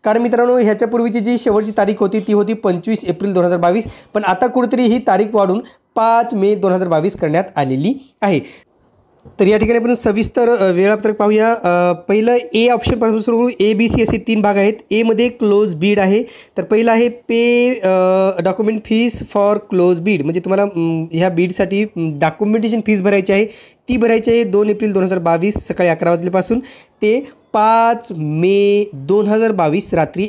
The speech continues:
अकरा वाजून एकोणसाठ मिनिटापर्यंत. दुसरं पे ईएमडी for close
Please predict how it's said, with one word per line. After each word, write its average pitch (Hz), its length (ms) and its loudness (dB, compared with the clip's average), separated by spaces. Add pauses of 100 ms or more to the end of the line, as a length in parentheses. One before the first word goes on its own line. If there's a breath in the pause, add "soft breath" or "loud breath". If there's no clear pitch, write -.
अकरा 175 280 -4
वाजून 170 260 0
एकोणसाठ 156 540 -4
मिनिटापर्यंत. 151 520 -2 (540 loud breath)
दुसरं 196 360 0
पे 262 580 -2
ईएमडी 226 320 2
for 247 300 0 (360)
close 202 320 2